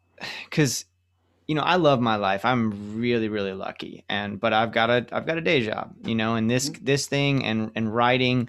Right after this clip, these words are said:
Speaker 1: are just passion projects, right? Like, they're not, th-, th-, there's nothing financially viable about the Marinade as a career, <laughs> you know, or, or any of my writing at this point in my life. But,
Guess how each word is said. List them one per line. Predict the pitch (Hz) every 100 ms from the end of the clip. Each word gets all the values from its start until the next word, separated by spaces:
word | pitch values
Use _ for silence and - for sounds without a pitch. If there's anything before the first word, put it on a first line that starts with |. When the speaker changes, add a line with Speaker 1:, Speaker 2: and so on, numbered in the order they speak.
| - - - -
Speaker 1:
are | 120
just | 110 131 117
passion | 110 107 104 107
projects, | 101 104 101 - - - -
right? | - 104 104
Like, | 101 98
they're | - 110
not, | 113 110 110 104 _ _
th-, | 110 -
th-, | 110 110
there's | 117 104
nothing | 123 120 123
financially | 117 117 117 107 113 104
viable | 104 101 98 98 98
about | 92 95 95 95
the | 92
Marinade | 92 92 92 90 90 90 87 -
as | - 92 92
a | 98 95 -
career, | - 98 90 - - - 202
<laughs> | - - -
you | 165 147
know, | 139 131
or, | 123 135 135 127 -
or | 147
any | 160 160
of | 143
my | 151
writing | 135 135 147 113 98
at | 110 -
this | 110
point | - 107 98
in |
my | 98
life. | 101 101 104 -
But, | - 123 -